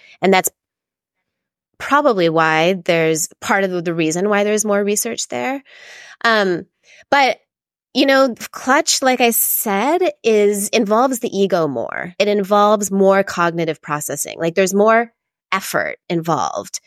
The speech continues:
And that just, if you, if you just think about doing that over and over and over, that,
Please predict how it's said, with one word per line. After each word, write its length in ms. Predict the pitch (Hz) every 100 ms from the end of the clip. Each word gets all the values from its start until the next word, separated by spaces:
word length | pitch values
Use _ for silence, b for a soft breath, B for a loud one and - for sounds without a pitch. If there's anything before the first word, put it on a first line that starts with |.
| B B B B B
And 580 | 226 226 220 214 220 220 - - _ _ _ _ _ _ _ _ _ _ _ _ _ _ _ _ _ 180 196
that 340 | 214 233 233
just, 420 | 214 214 208 -
if 180 | - -
you, 220 | 202 190
if 200 | - 190
you 80 | 190
just 220 | 185 -
think 260 | - 185 202
about 420 | 185 170 156 - _
doing 320 | 180 175 165
that 280 | 156 165 190
over 260 | 175 170 165
and 100 | 160
over 160 | 156
and 80 | 156
over, 380 | 147 160 202 233
that, 340 | 170 160 160